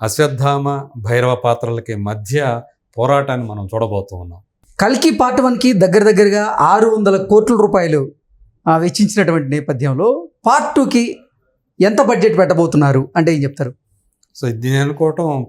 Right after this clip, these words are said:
Speaker 1: పార్ట్ టూకి మరింత ఎక్కువగా, కనీసం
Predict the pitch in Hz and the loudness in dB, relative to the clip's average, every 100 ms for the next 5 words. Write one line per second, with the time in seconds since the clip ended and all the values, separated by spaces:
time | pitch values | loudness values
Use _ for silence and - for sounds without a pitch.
0 | - 127 147 - 139 139 139 123 113 127 | -2 0 0 -2 -8 -8 -6 -6 -4 -6
1 | 139 139 113 - 131 127 131 123 - _ | -6 -6 -6 -6 -6 -4 -4 -6 -8 _
2 | _ _ _ - 139 175 156 | _ _ _ -2 0 0 -2